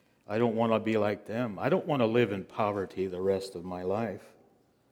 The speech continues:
He had, he was young. He had things to look forward to. Things were going his way. He was, no doubt,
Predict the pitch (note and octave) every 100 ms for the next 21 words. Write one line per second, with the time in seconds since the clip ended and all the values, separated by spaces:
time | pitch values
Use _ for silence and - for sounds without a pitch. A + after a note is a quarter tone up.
0 | _ _ _ _ _ _ _ _ _ _
1 | _ - D3+ E3+ F3 - D#3 E3 D3+ C#3
2 | F3 G3+ - D#3 E3 E3 C3 - D#3+ D#3+
3 | - C#3+ D3+ - C3+ D#3 D3+ - - -
4 | _ _ _ _ _ _ _ _ _ _
5 | _ _ _ _ _ _ - F#3+ G3+ F3
6 | D3+ F3 F#3+ E3+ F3 E3+ D3+ D#3+ A3 F#3
7 | - - - _ _ _ _ _ _ _
8 | - E3+ A3 G#3+ - - - - - _
9 | _ _ _ _ - C#3 G3 F3+ F#3+ A#2
10 | -